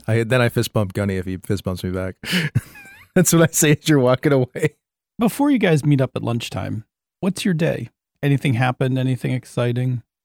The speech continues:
Speaker 2: There's clearly a high from the ath-, the academic decathlon, right? Despite all the drama you guys have had in school land, that just happened over the weekend, that there was, like, a big win against Lockwood Academy.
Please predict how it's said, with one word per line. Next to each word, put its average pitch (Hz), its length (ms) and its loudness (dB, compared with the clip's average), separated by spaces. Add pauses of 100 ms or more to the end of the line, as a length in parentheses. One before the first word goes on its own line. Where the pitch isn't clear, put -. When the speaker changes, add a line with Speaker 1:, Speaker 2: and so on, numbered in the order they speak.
(240)
Speaker 2:
There's 180 240 2 (180)
clearly 185 460 4
a 120 100 2
high 107 680 -2 (280)
from 117 260 2
the 113 80 0
ath-, 113 300 -2 (140)
the 131 100 0
academic 113 420 -2
decathlon, 113 540 -4
right? 107 200 -4 (100)
Despite 185 400 0
all 165 100 2
the 139 80 2
drama 135 300 4
you 135 200 4
guys 107 300 0
have 113 100 -10
had 104 300 -4 (360)
in 135 240 2
school 202 540 2
land, 98 480 -6 (360)
that 175 220 0
just 202 180 0
happened 147 460 2 (300)
over 127 260 4
the 104 80 -2
weekend, 104 680 -2
that 107 120 -4
there 113 100 -4
was, 117 140 -2
like, 110 140 -4
a 107 40 -6
big 131 220 0
win 113 460 2 (260)
against 117 360 -4
Lockwood 120 380 0
Academy. 107 520 -2